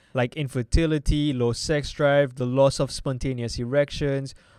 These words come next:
or impotency, then you may know it's something more serious and you need to get it checked out. Now, another thing may be physical changes that your body would be enduring. And this is excessive fat storage,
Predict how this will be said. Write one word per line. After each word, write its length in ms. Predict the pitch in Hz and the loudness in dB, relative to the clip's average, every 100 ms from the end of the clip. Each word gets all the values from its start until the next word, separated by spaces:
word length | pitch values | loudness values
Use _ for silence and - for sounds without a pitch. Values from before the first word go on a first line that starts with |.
| _ | _
or 200 | 135 135 - | 2 2 2
impotency, 960 | 147 143 143 147 139 123 151 135 143 160 | -4 -2 -2 0 0 -4 -2 -4 -6 -4
then 300 | 135 160 165 | 0 0 0
you 100 | 160 | -2
may 160 | 151 | -2
know 260 | 139 131 156 | -2 -2 -2
it's 200 | 143 - | -6 -4
something 340 | 151 135 143 | -4 -2 -2
more 160 | 127 131 | -4 -6
serious 440 | - 131 127 135 | -4 -4 -4 -4
and 120 | 127 | -8
you 60 | 117 | -8
need 240 | 117 117 110 | -6 -6 -6
to 80 | |
get 180 | 120 117 | -2 0
it 140 | 113 - | 0 -2
checked 320 | 117 107 110 | -6 -6 -6
out. 240 | 101 - | -8 0
Now, 140 | 151 147 | 4 4
another 300 | 160 175 196 | 4 2 2
thing 300 | - 175 160 | 0 0 0
may 140 | 156 | 0
be 240 | 143 139 | 0 -2
physical 640 | - - 180 156 156 160 143 | -4 -2 0 0 0 0 0
changes 540 | 151 143 123 127 117 | 0 -2 -2 -4 0
that 180 | 123 120 | -2 0
your 160 | 131 123 | -2 0
body 280 | 127 123 | 0 0
would 220 | 120 123 110 | -2 -4 -4
be 320 | 123 117 - - | -4 -4 -6 -10
enduring. 600 | 123 117 113 107 101 101 _ - | -6 -2 -2 -2 -8 -14 _ -8
And 140 | 127 | -2
this 180 | 151 156 | 0 0
is 280 | 147 127 - _ _ | -4 -4 -10 _ _
excessive 680 | 135 - 151 139 147 139 - | -4 0 2 4 2 -2 -6
fat 340 | - - 139 - | -8 -2 -2 -2
storage, 800 | - 170 151 147 151 139 - | -4 0 0 2 0 0 -6